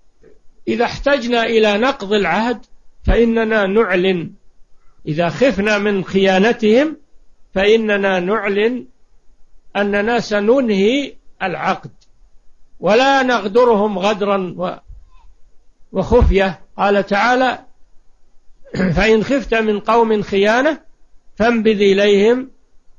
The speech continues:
على سواء، و-، وإما تخافن"، قال تعالى: "وإما تخافن من قوم خيانة فانبذ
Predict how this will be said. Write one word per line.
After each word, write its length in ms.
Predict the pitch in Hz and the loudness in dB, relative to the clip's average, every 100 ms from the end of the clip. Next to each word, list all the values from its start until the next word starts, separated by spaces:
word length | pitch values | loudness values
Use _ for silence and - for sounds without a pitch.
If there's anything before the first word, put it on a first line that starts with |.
| - - - | -20 -20 -6
على 320 | 165 185 170 | 0 2 0
سواء، 600 | - 180 180 240 208 - - - - - - - - - - | -2 -4 0 0 -2 -8 -20 -20 -20 -20 -20 -20 -20 -20 -10
و-، 260 | 160 - 202 | -6 -2 2
وإما 440 | 220 262 233 220 | 4 4 2 0
تخافن"، 760 | 196 202 180 214 233 247 175 127 - - - | 0 -2 0 0 2 0 -2 -6 -12 -20 -10
قال 280 | 180 190 190 | -2 -2 -2
تعالى: 540 | 190 185 233 247 320 - - - - - - | -2 0 0 0 -2 -8 -20 -20 -20 -20 -8
"وإما 540 | 160 185 240 240 220 202 | 0 2 4 2 2 0
تخافن 1000 | 208 180 196 196 180 196 233 247 254 240 | 0 -2 0 2 2 2 4 4 4 4
من 240 | 220 196 | 4 0
قوم 560 | - 190 226 233 269 247 | 0 2 4 4 2 -4
خيانة 1080 | 185 208 220 208 175 170 220 - 196 190 - - - - - | -4 0 2 2 0 -2 -2 0 -2 -2 -8 -18 -20 -20 -10
فانبذ 720 | - 202 247 240 180 254 208 | -2 0 0 0 0 0 0